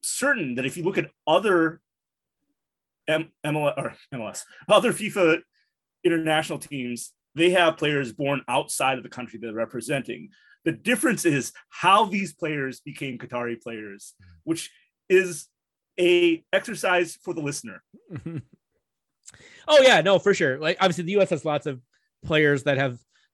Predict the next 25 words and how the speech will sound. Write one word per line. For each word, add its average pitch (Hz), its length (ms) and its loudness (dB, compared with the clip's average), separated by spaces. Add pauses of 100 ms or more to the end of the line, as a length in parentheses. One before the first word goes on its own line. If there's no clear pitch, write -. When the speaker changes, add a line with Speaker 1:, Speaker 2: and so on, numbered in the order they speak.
(420)
Speaker 2:
maybe 175 280 2
some 165 220 -2
dubious, 139 580 -2
uh, 135 160 0
ties 131 440 -2
to - 100 -2
the 165 80 0
United 131 420 -4
States 127 320 -4
and 127 200 -6 (180)
certainly 175 320 2
have 143 220 2
had 135 240 -2 (260)
that 139 280 0
in 131 60 -8
the 127 80 -6
past. 117 520 -2
Um, 123 340 -4 (640)
it's, - 180 -4
uh, 139 360 2 (160)
yeah, 151 200 -2
it's - 80 -6
not 175 180 -2
so 185 80 -6
much 160 380 -4